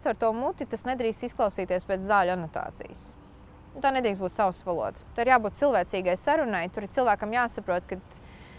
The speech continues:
tu esi nevis kaut kur šeit, un viņš ir šeit, bet ka jūs esat vienā līmenī, un jūs šobrīd, ā,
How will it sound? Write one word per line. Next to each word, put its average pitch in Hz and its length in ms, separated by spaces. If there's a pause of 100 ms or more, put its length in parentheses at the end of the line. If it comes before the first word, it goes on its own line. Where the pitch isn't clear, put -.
(320)
tu - 80
esi 254 240
nevis 240 320
kaut 214 160
kur 220 80
šeit, 415 480
un 453 80
viņš 440 160
ir 370 80
šeit, 392 320
bet 277 140
ka 294 80
jūs 277 180
esat 269 160
vienā 262 320
līmenī, 294 400
un 226 160
jūs 233 160
šobrīd, 208 480
ā, 180 380